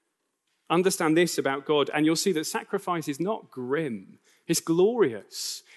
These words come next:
It's not demeaning. It's divine. To count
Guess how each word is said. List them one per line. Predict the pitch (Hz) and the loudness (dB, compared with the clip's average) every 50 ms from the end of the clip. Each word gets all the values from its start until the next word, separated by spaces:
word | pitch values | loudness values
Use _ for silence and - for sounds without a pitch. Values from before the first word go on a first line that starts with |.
| - - _ | -20 -10 _
It's | - - 208 196 - - | 2 4 4 6 6 6
not | 220 247 196 | 4 2 4
demeaning. | - 190 175 175 180 185 208 247 262 247 180 135 123 127 - | 4 6 6 6 6 6 6 6 6 4 4 2 0 -2 -4
It's | 170 190 - | -6 -6 -6
divine. | - - 180 160 147 160 190 226 247 240 220 165 117 101 98 104 - _ _ _ _ _ _ _ _ _ _ _ _ _ _ _ _ _ _ _ _ _ _ _ _ - | 0 0 0 2 2 0 0 2 0 0 -2 -4 -4 -6 -10 -16 -20 _ _ _ _ _ _ _ _ _ _ _ _ _ _ _ _ _ _ _ _ _ _ _ _ -8
To | - | -8
count | 135 - - 196 214 196 | -8 -6 -4 -4 -4 -4